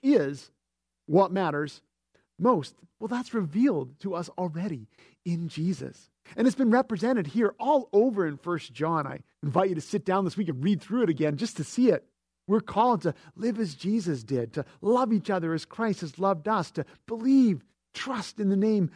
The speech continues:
of Jesus. Don't love with words and speech, but love with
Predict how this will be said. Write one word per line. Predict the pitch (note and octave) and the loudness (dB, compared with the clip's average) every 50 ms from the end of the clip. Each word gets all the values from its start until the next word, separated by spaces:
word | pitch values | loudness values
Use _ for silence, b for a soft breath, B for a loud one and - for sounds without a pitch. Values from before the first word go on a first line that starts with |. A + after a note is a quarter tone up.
| B B | B B
of | - - D#3+ C3+ | -4 -4 -4 -4
Jesus. | A#2+ C#3 G#3 A3+ A3 E3+ E3+ D#3 D3 | -4 -2 -2 -2 0 -2 -2 -6 0
Don't | C3 C4 C4 B3 G#3 | 2 2 2 2 0
love | G#3+ A3+ B3 G#3 | -4 -2 -2 -2
with | G#3+ G3+ - D3+ | -2 -4 -4 -2
words | F#3+ G#3 A3+ F3+ - | 0 0 0 0 -4
and | F3 C#3+ | -10 -14
speech, | - - - A3 A3+ A3 - - - | -16 -8 -4 -2 -2 -2 -2 -4 -6
but | F#3 E3+ F3 B B B - | -6 -6 -6 B B B -4
love | E3+ G3 A3+ B3 A#3 F3 | -2 0 2 2 0 0
with | E3 E3+ | -4 -6